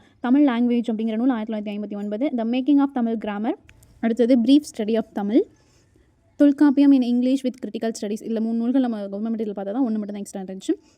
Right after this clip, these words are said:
அடுத்தது தமிழ் மொழி தோற்றமும் வளர்ச்சியும், இதுதான் வந்து ப்ரீவியஸ் இயர்ல கேட்ட ஒரு கொஸ்டின், இதை நம்ம ஞாபகம் வச்சுக்கோங்க. அடுத்தது சங்க இலக்கிய சொல்லோவியங்கள், தொல்காப்பிய ஆராய்ச்சி, பழந்தமிழ், கரும வீரர் காமராசர், தொல்காப்பிய விளக்கம், இலக்கியம் கூறும் தமிழர் வாழ்வியல், மாமோவனார் காதற் காட்சிகள், அம்மோவனார் இவ-, அவரை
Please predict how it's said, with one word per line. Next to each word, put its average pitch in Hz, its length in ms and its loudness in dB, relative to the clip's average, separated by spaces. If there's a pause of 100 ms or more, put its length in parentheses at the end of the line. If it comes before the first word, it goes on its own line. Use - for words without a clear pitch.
(120)
அடுத்தது 269 260 -2
தமிழ் 262 220 2
மொழி 277 180 4
தோற்றமும் 262 420 2
வளர்ச்சியும், 220 400 -4
இதுதான் 247 200 -6
வந்து 262 160 -2
ப்ரீவியஸ் 269 240 -2
இயர்ல 233 180 -4
கேட்ட 220 240 -6
ஒரு 208 160 -6
கொஸ்டின், 208 240 -8 (280)
இதை 233 160 -4
நம்ம 226 160 -2
ஞாபகம் 220 260 -2
வச்சுக்கோங்க. 214 420 -2
அடுத்தது 220 360 2
சங்க 269 280 6
இலக்கிய 254 280 2
சொல்லோவியங்கள், 214 600 -2 (280)
தொல்காப்பிய 277 500 4
ஆராய்ச்சி, 220 500 -4
பழந்தமிழ், 247 600 0 (120)
கரும 254 280 2
வீரர் 240 280 0
காமராசர், 208 520 -4
தொல்காப்பிய 262 560 0
விளக்கம், 220 440 -4 (420)
இலக்கியம் 302 420 6
கூறும் 262 300 0
தமிழர் 226 380 -4
வாழ்வியல், 214 480 -6 (260)
மாமோவனார் 262 560 4
காதற் 214 300 -2
காட்சிகள், 226 380 -4 (120)
அம்மோவனார் 233 520 -2
இவ-, 220 200 -6
அவரை 214 220 -2